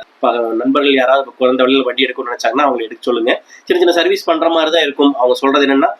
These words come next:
ஜெனரல் செக்-, செக்கப்புமே, அதாவது ஜெனரலான சர்வீஸுமே சும்மா வண்டி மேலோட்டமா செக் பண்ணி நாங்க கொடுத்துருவோம். மத்தபடி அதுல கம்ப்ளைண்ட்லாம் நாங்க ரெடி பண்ண மாட்டோம். நீங்க எடுத்துட்டு போய் ரெடி பண்ணிக்கலாம் அப்படிங்கறது மட்டும்தான்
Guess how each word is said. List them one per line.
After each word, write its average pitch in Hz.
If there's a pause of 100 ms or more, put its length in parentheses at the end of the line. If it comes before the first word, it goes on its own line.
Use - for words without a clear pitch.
(280)
ஜெனரல் 147
செக்-, 160
செக்கப்புமே, 151 (140)
அதாவது 139
ஜெனரலான 151
சர்வீஸுமே 165 (520)
சும்மா 170
வண்டி 165
மேலோட்டமா 156
செக் 156
பண்ணி 165
நாங்க 147
கொடுத்துருவோம். 139
மத்தபடி 139 (120)
அதுல 131
கம்ப்ளைண்ட்லாம் 143
நாங்க 131
ரெடி 123
பண்ண 135
மாட்டோம். 123 (180)
நீங்க 127
எடுத்துட்டு 160
போய் 160
ரெடி 135
பண்ணிக்கலாம் 131
அப்படிங்கறது 123
மட்டும்தான் 123